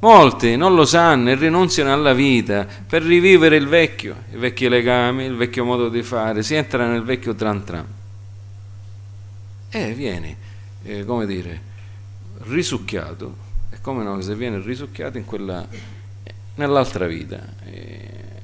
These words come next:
nello spirito del presente secolo, nell'indirizzo,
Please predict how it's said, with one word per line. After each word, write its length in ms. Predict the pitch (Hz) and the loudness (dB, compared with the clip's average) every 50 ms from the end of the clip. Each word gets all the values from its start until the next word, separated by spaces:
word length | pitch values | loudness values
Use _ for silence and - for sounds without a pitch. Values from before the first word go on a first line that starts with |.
| - - - | -18 -16 -12
nello 240 | 131 139 139 135 120 | -10 -6 -4 -4 -4
spirito 380 | - - - 139 135 123 120 | -4 -4 -4 -2 -2 0 0
del 120 | 113 110 104 | 0 -2 -2
presente 480 | 98 101 104 98 113 107 101 101 101 | -6 -8 -8 -8 -8 -8 -8 -8 -8
secolo, 520 | 95 90 95 87 87 82 87 90 90 87 - - - - - - - - - - | -8 -8 -8 -8 -8 -8 -8 -10 -10 -10 -12 -16 -16 -18 -18 -18 -18 -18 -16 -12
nell'indirizzo, 1300 | 110 113 127 135 135 135 131 135 131 127 120 123 127 131 123 123 - - 117 107 104 101 92 - - | -8 -6 -4 -2 -2 0 0 2 2 2 2 2 2 2 0 -2 -4 -2 -2 0 0 0 -2 -4 -8